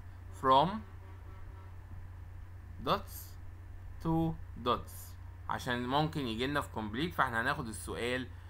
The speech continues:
زي ما هيجي. إيه الاسوفاجس ده اساسا اللوكيشن بتاعه فين؟ يعني هو مكانه فين؟ هو واحد هيقول لي هو موجود بعد الثروت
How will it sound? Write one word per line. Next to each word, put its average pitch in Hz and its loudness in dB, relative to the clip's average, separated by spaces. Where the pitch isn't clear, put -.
زي 127 4
ما 117 2
هيجي. 87 -4
إيه 139 2
الاسوفاجس 135 0
ده 127 4
اساسا 120 -2
اللوكيشن 117 0
بتاعه 127 6
فين؟ 85 -4
يعني 90 -4
هو 135 4
مكانه 131 0
فين؟ - -8
هو 113 2
واحد 185 6
هيقول 139 2
لي 170 4
هو 147 10
موجود 135 6
بعد 165 12
الثروت 123 2